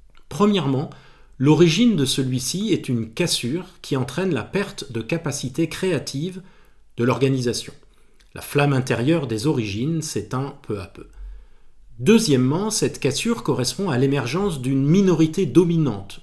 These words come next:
le management en général, fonctionnant sur une logique de contrôle. C'est typiquement la phase où les entrepreneurs des origines, créatifs mais mal organisés,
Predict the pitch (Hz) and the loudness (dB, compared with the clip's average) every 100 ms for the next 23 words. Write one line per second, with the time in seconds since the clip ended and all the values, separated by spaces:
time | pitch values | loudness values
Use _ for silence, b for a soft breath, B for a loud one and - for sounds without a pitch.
0 | - 131 139 139 135 123 120 87 - 107 | -2 0 2 2 0 -2 -4 -4 -12 -14
1 | 104 110 101 92 90 b b b b b | -10 -10 -10 -14 -16 b b b b b
2 | - - 180 - 156 127 151 208 - 123 | -2 0 2 2 2 2 0 -4 -6 -2
3 | 131 120 120 151 196 117 - - 156 - | 0 2 2 0 -6 -8 -6 2 2 2
4 | - - - b b b b b b - | -6 -10 -14 b b b b b b -16
5 | - - 117 120 131 123 98 - 196 180 | -14 -12 -10 -8 -4 -4 -4 -2 -2 0
6 | 123 107 104 135 135 135 123 123 151 156 | -2 -2 -2 -2 -2 -4 -4 -2 -2 -2
7 | 117 107 101 104 131 226 220 - 123 135 | -4 -6 -8 -6 -2 -2 -4 -4 0 0
8 | 147 240 240 - 113 107 117 131 117 117 | -2 -4 -4 -4 -6 -4 -2 0 -2 -4
9 | 104 98 117 190 | -6 -6 -6 -8